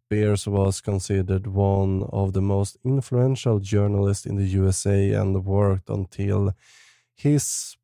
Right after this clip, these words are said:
end, basically. If you might have read a story by him, it's most likely An Occurrence at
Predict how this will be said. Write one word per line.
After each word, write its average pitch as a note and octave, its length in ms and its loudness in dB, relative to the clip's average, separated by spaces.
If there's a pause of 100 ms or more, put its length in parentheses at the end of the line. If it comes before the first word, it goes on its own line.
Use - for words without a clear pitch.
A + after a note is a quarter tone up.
(600)
end, F2 300 -2 (160)
basically. G#2 580 -2 (520)
If A#2 140 -4
you A#2 60 2
might A#2+ 280 4
have A2 140 -6
read A2+ 200 0
a A2 60 -2
story C3+ 640 -2 (360)
by A#2 220 2
him, B2+ 320 0
it's - 300 -8
most A#2 340 -2
likely A#2+ 640 0 (140)
An G#2 160 2
Occurrence G2 680 0
at G2+ 200 -4